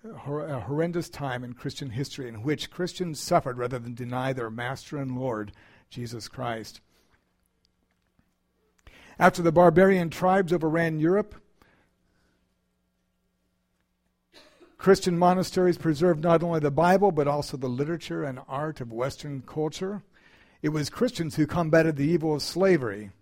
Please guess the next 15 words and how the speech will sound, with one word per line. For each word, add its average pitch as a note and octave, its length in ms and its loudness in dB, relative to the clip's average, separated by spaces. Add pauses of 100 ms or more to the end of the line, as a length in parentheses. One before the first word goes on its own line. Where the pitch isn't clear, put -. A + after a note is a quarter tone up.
(500)
Papal C#3 380 2
e-, D3+ 260 2
edicts E3 420 2
of B2+ 120 -6
the A#2+ 100 -8
sixteenth - 580 -8
and A#2+ 140 -14
seventeenth D3+ 480 -6
centuries E3 480 -6
decried C#3+ 480 -2
the C3 100 -6
practice G3 580 -4
of C3+ 80 -10
slavery D3+ 500 -2
and A2 140 -8